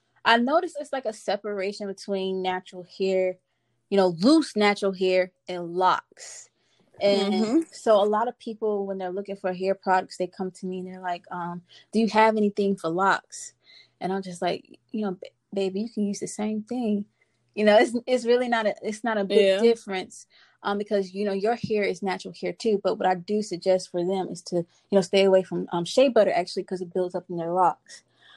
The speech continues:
Speaker 1: But that's the
Speaker 2: Yes.
Speaker 1: only thing. Um, but yeah, that hair group I actually designed, uh, to promote, like I said, um, the awareness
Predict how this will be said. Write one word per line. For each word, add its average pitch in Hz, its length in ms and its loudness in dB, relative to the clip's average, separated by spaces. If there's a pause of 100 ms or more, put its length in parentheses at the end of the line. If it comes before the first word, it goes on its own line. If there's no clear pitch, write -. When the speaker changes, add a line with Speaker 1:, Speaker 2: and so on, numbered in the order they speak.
(200)
Speaker 1:
But 208 260 6
that's 185 180 2
the 214 80 2
Speaker 2:
Yes. - 20 0
Speaker 1:
only 233 200 -4
thing. 190 340 -10 (380)
Um, 202 360 -4 (920)
but 233 140 2
yeah, 233 200 4
that 269 200 -6 (100)
hair 262 180 -4
group 247 320 -10 (100)
I 208 420 -6 (1120)
actually 254 380 -4
designed, 214 680 -4 (160)
uh, 202 400 -2 (200)
to 208 540 2 (220)
promote, 208 520 2
like 202 140 -2
I 196 60 -2
said, 190 440 -4
um, 180 340 -8 (420)
the 208 100 6
awareness 190 720 0